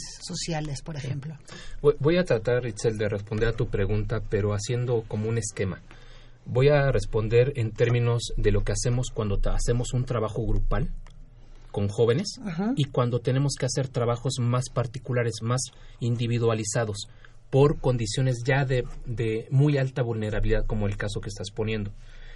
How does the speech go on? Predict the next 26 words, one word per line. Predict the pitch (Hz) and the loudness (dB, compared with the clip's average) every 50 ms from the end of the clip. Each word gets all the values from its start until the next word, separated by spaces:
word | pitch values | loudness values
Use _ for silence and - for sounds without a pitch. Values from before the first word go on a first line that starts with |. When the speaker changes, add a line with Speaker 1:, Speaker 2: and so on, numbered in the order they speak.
| - - - | -16 -12 -4
Speaker 2:
Cuando | - - 127 127 127 | 2 4 4 4 4
trabajamos | - 143 139 139 135 - 185 208 226 - - | 4 4 2 4 2 2 0 0 0 -4 -4
con | - 131 113 110 | -2 0 2 2
los | 104 101 | 2 0
jóvenes, | - - 113 107 104 110 - - - - | 2 2 2 2 2 0 -2 -4 -4 -2
tenemos | - 117 123 135 139 - | 0 0 2 2 0 0
que | - 143 | -2 -2
trabajar | - 135 127 120 117 117 139 127 - | 0 2 2 2 2 0 -2 -2 0
con | - 127 123 | 0 0 0
algo | 120 120 123 131 | 0 0 -2 -4
que | - - 110 | -4 -4 -4
le | 104 | 0
llamamos | 101 104 104 104 110 110 107 - | 0 0 0 0 0 -2 -4 -6
prevención | - 113 98 98 95 98 104 104 101 | -4 -4 -4 -2 -4 -4 -4 -4 -4
selectiva. | - 107 104 101 101 - 113 104 95 - - - - - - - - - - - - - - - - - - - - | -4 -4 -4 -4 -6 -6 -8 -8 -8 -8 -12 -16 -20 -18 -18 -18 -18 -18 -20 -20 -20 -20 -20 -20 -20 -20 -20 -6 0
Tra-, | - 120 120 - - - - | 4 4 4 4 0 -6 0
trabajar | - 131 131 127 147 180 180 | 4 4 6 6 4 2 2
con | - 208 190 | 2 2 4
prevención | 175 147 123 117 110 - 131 131 | 4 4 4 4 4 2 0 2
selectiva | - 127 113 107 - - 123 123 | 2 2 0 0 -2 0 0 0
es | 123 - 127 | 2 0 0
hablar | 113 110 117 117 120 120 123 - - - - - | -2 -2 0 2 2 2 2 0 -4 -10 -12 -8
de | 123 110 120 120 127 131 135 135 - - - - - - - - - - | -4 -2 0 0 2 0 -2 -2 -6 -12 -20 -20 -20 -20 -20 -20 -10 -2
identificar | - 131 120 120 117 117 123 117 - - - - 135 135 131 - | 0 2 2 4 2 2 0 -2 -2 -2 -4 0 2 2 2 2
los | - 123 113 110 110 | 2 2 2 2 2
riesgos | 113 120 123 131 131 120 104 101 95 98 - - - - | 2 2 4 4 4 4 2 -2 -4 -6 -6 -12 -16 -18